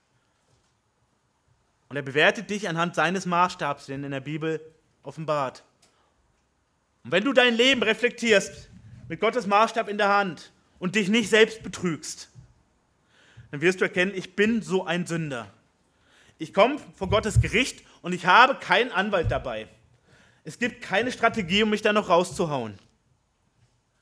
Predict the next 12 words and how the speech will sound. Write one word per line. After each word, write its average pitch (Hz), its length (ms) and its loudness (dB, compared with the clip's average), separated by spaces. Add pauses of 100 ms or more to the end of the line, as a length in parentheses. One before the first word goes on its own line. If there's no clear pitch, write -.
(1500)
Gott 190 280 4 (240)
sagt, 175 520 0 (1800)
ich 117 160 -16
werd 151 340 2 (340)
mit 143 260 -12
dir 175 320 2 (320)
nicht 170 480 -8
Gemeinschaft 151 580 -6
haben 139 300 -4
können 139 260 -6
in 143 140 -12
Ewigkeit, 107 680 -14